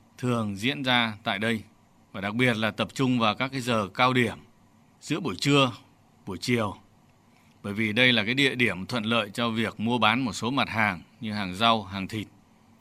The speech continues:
Là một địa điểm kinh doanh đã diễn ra từ lâu, đã trở thành một thói quen, nên việc ý thức của người dân chưa được thay đổi. Trong thời gian qua, phường và các cơ quan chuyên môn, đặc biệt là đội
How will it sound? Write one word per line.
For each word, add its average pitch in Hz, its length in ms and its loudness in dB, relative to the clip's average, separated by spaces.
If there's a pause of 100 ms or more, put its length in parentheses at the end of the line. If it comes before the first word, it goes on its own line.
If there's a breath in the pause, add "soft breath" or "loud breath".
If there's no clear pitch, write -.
(640 soft breath)
Là 117 180 2
một 113 160 2
địa 123 180 0
điểm 98 360 -2
kinh 131 220 0
doanh 131 320 4 (920 soft breath)
đã 123 120 -4
diễn 135 220 0
ra 139 160 2
từ 110 200 -4
lâu, 127 320 4 (300)
đã 123 140 -6
trở 95 200 -4
thành 101 260 -6
một 92 140 -10
thói 120 180 -4
quen, 135 340 4 (600 soft breath)
nên 120 520 2
việc 104 240 -4
ý 135 160 0
thức 202 240 -2 (460)
của 90 140 -10
người 95 160 -6
dân 120 240 0
chưa 117 140 -4
được 90 120 -6
thay 113 160 -4
đổi. 95 200 -8 (960 soft breath)
Trong 131 180 -2
thời 110 160 -6
gian 123 220 0
qua, 127 360 4 (1040)
phường 117 380 0
và 98 100 -6
các 127 180 0
cơ 131 200 -2
quan 123 220 0
chuyên 123 180 -2
môn, 123 280 2 (440)
đặc 90 120 -12
biệt 101 160 -4
là 92 180 -4
đội 101 280 -8